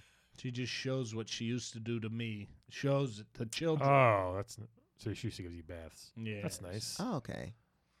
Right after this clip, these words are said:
Speaker 1: You know,
Speaker 3: Also
Speaker 1: I like
Speaker 3: ew.
Speaker 1: a, I like a good romantic bath with a nice rose petal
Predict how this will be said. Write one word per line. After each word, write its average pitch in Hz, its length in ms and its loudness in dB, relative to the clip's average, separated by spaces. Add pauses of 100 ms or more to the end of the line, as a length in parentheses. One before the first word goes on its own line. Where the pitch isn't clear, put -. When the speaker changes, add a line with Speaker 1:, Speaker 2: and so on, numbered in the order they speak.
(200)
Speaker 1:
You - 120 4
know, - 60 6
Speaker 3:
Also 135 120 6
Speaker 1:
I 147 60 10
like 165 260 10
Speaker 3:
ew. 156 80 4
Speaker 1:
a, 143 100 2
I 160 120 6
like 202 280 6
a 147 60 4
good 135 340 4 (300)
romantic 143 600 4 (120)
bath 117 400 -4
with 98 220 -10
a 98 280 -8
nice 113 360 -6 (200)
rose 135 380 4
petal 107 380 -6